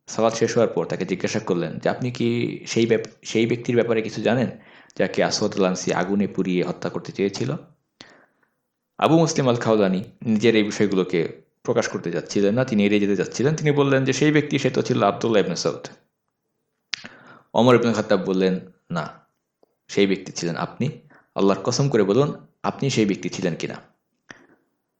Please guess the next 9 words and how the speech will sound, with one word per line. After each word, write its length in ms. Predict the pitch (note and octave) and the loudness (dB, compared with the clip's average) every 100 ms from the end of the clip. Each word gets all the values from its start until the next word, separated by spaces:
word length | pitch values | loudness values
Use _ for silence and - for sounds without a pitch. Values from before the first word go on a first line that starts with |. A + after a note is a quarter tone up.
| _ _ - | _ _ -2
তিনি 140 | A#2+ | 2
বাধ্য 280 | A2+ G#2 A2+ | 4 4 2
হয়ে 140 | G#2 | 0
স্বীকার 260 | G2 G#2 G2+ | 0 0 0
করলেন, 340 | - E2 G#2 - | 0 -2 -2 -4
"হ্যাঁ, 200 | - E2 | -6 -4
আমি 220 | D#2+ F2+ | -2 -4
সেই 200 | - D#2 | -4 -6
ব্যক্তি।" 320 | D2+ - - | -8 -12 -14